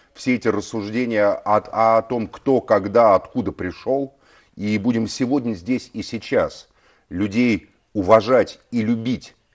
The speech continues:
порядочных людей, и отсекать людей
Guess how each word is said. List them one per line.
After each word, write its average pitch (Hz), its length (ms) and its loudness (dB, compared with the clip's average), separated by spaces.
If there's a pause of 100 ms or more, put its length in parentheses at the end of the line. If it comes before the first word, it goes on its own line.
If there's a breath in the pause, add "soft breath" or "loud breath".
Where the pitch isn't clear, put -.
(180)
порядочных 107 640 2
людей, 85 480 -8 (340 soft breath)
и 110 140 -4
отсекать 110 640 0
людей 107 480 -4